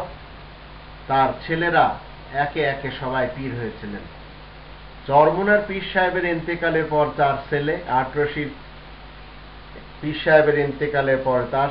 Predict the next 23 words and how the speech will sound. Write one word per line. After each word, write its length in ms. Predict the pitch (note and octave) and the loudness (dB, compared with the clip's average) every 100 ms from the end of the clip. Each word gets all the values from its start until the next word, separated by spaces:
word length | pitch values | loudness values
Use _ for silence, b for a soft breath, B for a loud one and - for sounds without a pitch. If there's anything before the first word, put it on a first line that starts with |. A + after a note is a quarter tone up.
| - | -2
ছেলে, 200 | F#3 G3+ | -4 -2
এভাবে 440 | E3+ D3+ E3+ E3+ D#3 | 0 0 -2 -2 -4
পুরা 220 | E3 D#3+ B2+ | 0 2 2
বিশ্বের 580 | G#2 E3 - - F3+ D#3 - - - - - - - - - - | 0 -6 -6 -2 -2 -2 -8 -18 -18 -18 -18 -18 -18 -18 -16 2
ধর্ম 560 | C#3+ F3+ F#3+ F#3+ D#3 - - - - - | 6 8 6 4 2 -2 -8 -16 -18 -12
নিয়ে 300 | B2+ D3 D3 | -4 0 2
যারা 380 | B2+ C#3 C3 A#2 G#2 - - - - - - | 2 2 2 0 -2 -12 -16 -18 -18 -16 -8
এই 200 | B2 B2 B2 | -6 -6 -6
পীর 240 | D#3+ F#3+ G3 - | -4 -4 -4 -4
সিলসিলা 440 | D#3+ D3 D3+ C#3 | -6 -4 -4 -2
মান্য 480 | C3 B2+ B2+ C#3 D3 | -2 -2 -2 0 0
করে 180 | D3 C3+ | 0 0
যাচ্ছেন, 440 | B2+ C3 - G3 G3+ | 0 -4 -4 -6 -2
তাদের 240 | D3 C3 C3 - | -2 -2 -4 -6
সবার 280 | C3+ C#3 | -2 -2
ভিতরে 340 | A#2 C3 C3 B2 | -2 -6 -6 -4
আমরা 220 | A2+ A2 | -4 -4
দেখতে 320 | G2+ A2 - F#2+ | -6 -6 -10 -12
পাই 120 | F2 D#2 - - - - - - - - - - - - - | -14 -14 -16 -18 -18 -18 -18 -18 -18 -18 -18 -18 -18 -12 0
যে 140 | D3+ | 2
ইসলাম 540 | E3 - F3+ G#3 G#3+ | 2 0 2 2 4
আমরা 220 | G#3 G3 - | 2 0 0
কোরআনে 360 | D#3+ D#3+ F#3 | 0 2 2